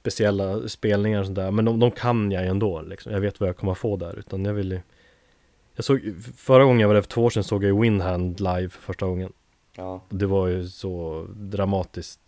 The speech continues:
Speaker 1: sjukt bra. Det var, jag hade, jag var liksom, fick inspiration från en spelning i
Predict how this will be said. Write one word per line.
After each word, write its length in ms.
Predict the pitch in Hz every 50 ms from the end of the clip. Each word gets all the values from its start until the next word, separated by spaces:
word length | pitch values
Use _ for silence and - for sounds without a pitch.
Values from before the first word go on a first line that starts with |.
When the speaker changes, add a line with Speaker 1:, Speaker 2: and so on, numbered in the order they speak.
| _ _ _ - _ - - - - - -
Speaker 1:
sjukt 460 | - - - 101 85 - - - -
bra. 300 | 104 101 87 - 76 90 - _ _ _ _ _ _ _ _ _ _ _ _ _ _ _ _ _ _ - _ _ _
Det 80 | - 95
var, 420 | 90 82 82 80 78 78 90 101 98
jag 80 | 95
hade, 200 | 95 101 98 101
jag 360 | 101 104 95 90 98 98 104 107
var 260 | 98 98 95 92 92
liksom, 340 | 95 92 - 92 90 90 87 - _ _ _ _ _ _ _ _ _ _ _ _ _ _ _ _ _ _ _ _ _
fick 300 | - - 107 - - 117
inspiration 600 | 110 - - - - 98 95 113 113 110 104 95
från 140 | - 104
en 80 | 104 98
spelning 480 | - - 101 95 92 98 101 98 95 87
i 420 | 87 90 92 92 92 82 85 90